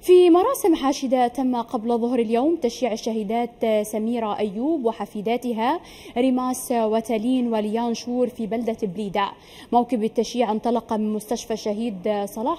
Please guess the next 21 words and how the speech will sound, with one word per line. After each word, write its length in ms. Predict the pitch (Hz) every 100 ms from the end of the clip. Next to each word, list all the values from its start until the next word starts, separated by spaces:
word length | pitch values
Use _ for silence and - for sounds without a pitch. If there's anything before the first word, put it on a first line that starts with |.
| 214
غندور 420 | 220 208 202 220
في 140 | 208 202
بنت 260 | 180 196
جبيل 400 | 185 180 262 320 - - - 330 311
باتجاه 500 | 330 339 381 349 254
بليدة، 500 | 196 247 208 202 - - -
حيث 240 | 233 226 233
حضر 640 | 214 262 247 220 202 220
ممثل 720 | 220 233 - - 233 208 202
رئيس 480 | 196 202 - 226 -
مجلس 280 | 214 202 214
النواب 880 | 208 196 208 226 196 170 214 202 202 - -
نبيه 480 | 220 214 208 196 220
بري 320 | 180 226 214
هاشم 320 | 202 214 226 202
حيدر 480 | 240 254 247 302 320 - -
ونواب 840 | 262 269 277 269 370 277 175 202 -
وفعاليات 1000 | 220 254 - 180 208 208 208 240 220
وحشود 520 | 220 202 226 302 320 233 - - 254
من 220 | 339 320
المواطنين. 840 | 233 208 196 190 185 196 202 202